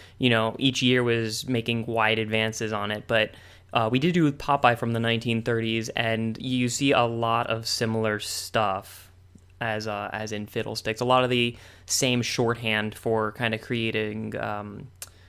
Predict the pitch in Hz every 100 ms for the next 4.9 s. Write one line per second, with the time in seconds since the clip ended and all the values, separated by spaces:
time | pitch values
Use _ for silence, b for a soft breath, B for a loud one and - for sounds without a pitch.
0 | b 156 147 131 127 131 127 131 123 117
1 | 117 - 123 120 113 110 110 107 107 107
2 | 110 104 113 135 143 127 120 131 123 -
3 | 127 113 117 113 139 247 254 160 120 120
4 | 117 113 113 113 - 123 120 113 110